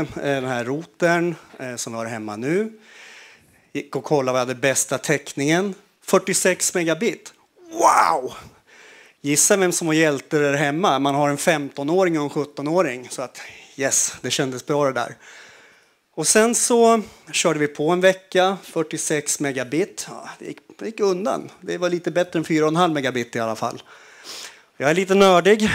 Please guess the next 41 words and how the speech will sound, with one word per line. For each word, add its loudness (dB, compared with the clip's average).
så -2
jag 2
stack -2
och -6
köpte -2
en 2
sån -2
här -2
riktantenn. -2
Gick -8
upp -2
på -8
taket, -2
monterade. 0
Till -6
saken 2
hör 2
att -2
jag 0
har 0
jobbat -2
med -4
internet -8
sedan -4
början -4
av -6
nittiotalet -2
då, -8
så -10
att -16
där -2
jag 4
har 6
varit 4
med, 0
jag 2
har 0
sytt -2
ihop -2
utbildningar -2
till, -4